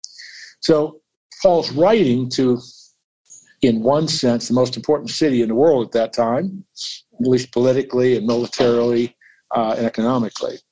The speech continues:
Paul is the author. Almost no one disputes that except crazy liberal individuals who don't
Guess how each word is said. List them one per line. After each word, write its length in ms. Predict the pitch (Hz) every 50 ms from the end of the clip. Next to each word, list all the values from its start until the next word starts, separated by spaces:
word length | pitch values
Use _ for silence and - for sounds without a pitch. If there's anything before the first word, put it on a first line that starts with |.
| _ _ _ - - - - - _ _ - -
Paul 240 | - 160 170 170 175
is 220 | 180 175 185 180
the 140 | 185 190 165
author. 560 | 139 127 131 131 127 - 139 135 131 139 - _ _ _ _ _ -
Almost 480 | 147 147 139 131 127 123 120 123 - 123
no 360 | 120 131 135 147 170 175 170
one 200 | 143 131 123 120
disputes 500 | 117 113 - - 135 123 117 - - -
that 260 | - 110 104 101 - -
except 400 | 110 107 - - 123 117 - _
crazy 640 | - - 131 123 127 127 123 123 120 120 123 123 - _ _ 117
liberal 640 | 123 123 113 117 120 117 113 113 110 107 - - _ _ _ _ _ - -
individuals 600 | 127 123 123 123 123 113 113 117 113 110 107 -
who 120 | 120 110
don't 280 | 101 113 117 113 120